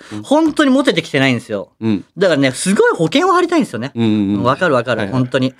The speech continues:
Speaker 2: こいつらはね、本当に多分学生時代まともな人生送ってこなかったんだよな。だからさ、許してやってよ。
Speaker 1: <laughs> はい。
Speaker 2: 辛い人生送ってきて今楽しくて、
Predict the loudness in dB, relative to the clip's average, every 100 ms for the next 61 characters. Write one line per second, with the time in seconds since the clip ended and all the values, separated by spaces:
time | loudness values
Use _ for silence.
0 | -14 -4 -2 0 0 0 -4 -6 -10 -10
1 | -6 -4 -4 -6 -6 -8 -6 -8 -8 -8
2 | -2 -2 -2 -6 -8 -8 -8 -10 -6 -6
3 | -8 -20 -18 -14 -14 _ -16 -16 -16 -20
4 | _ -20 _ -2 -2 0 0 0 0 0
5 | 0 0 -2 -4 -14 -6 0 2 2 -2
6 | -4 0 2 2 2 2 0 0 -2 0
7 | 0 0 0 0 0 -2